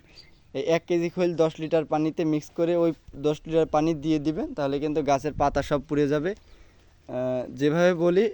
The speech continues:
ঠিক, আচ্ছা, ভিডিওটা একটু মনোযোগ সহকারে দেখবেন, নাহলে কিন্তু ভালোর থেকে ক্ষতির সম্মুখীন আরও বেশি হবেন।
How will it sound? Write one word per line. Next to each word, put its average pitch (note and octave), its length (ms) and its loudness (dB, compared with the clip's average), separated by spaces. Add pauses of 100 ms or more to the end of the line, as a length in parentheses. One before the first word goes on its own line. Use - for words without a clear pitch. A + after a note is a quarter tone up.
(240)
ঠিক, D#3+ 180 -2 (480)
আচ্ছা, B2+ 200 -8
ভিডিওটা C#3+ 420 2
একটু E3 160 0
মনোযোগ D#3+ 340 0
সহকারে D#3+ 340 2
দেখবেন, D3+ 380 -2 (580)
নাহলে C#3 240 0
কিন্তু D#3 380 0 (180)
ভালোর C#3 220 0
থেকে D#3 240 -2
ক্ষতির D3+ 280 -4
সম্মুখীন D3+ 460 -2
আরও D3 140 2
বেশি C3 280 -2
হবেন। G2+ 280 -6